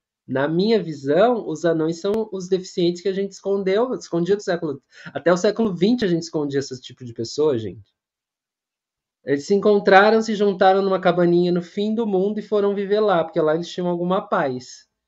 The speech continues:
Então eles são o feio. Tipo, eles são tudo que a rainha não gostaria de ser, né? Eles não têm a, a aparência.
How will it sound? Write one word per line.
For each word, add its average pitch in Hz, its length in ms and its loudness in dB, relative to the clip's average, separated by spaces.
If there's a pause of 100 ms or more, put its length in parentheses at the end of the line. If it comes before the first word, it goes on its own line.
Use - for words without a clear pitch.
(240)
Então 170 160 4
eles 190 140 0
são 185 220 0
o 233 60 0
feio. 160 800 0 (840)
Tipo, 113 400 -14 (420)
eles 180 400 -4
são 208 360 4
tudo 214 200 -6
que 226 120 0
a 220 40 4
rainha 190 400 2
não 190 180 0
gostaria 202 440 0
de 185 80 -12
ser, 190 440 0
né? 120 180 -4
Eles 127 200 -4
não 143 180 -6
têm 165 200 -2
a, 170 60 2 (120)
a 127 320 -4
aparência. 143 960 -4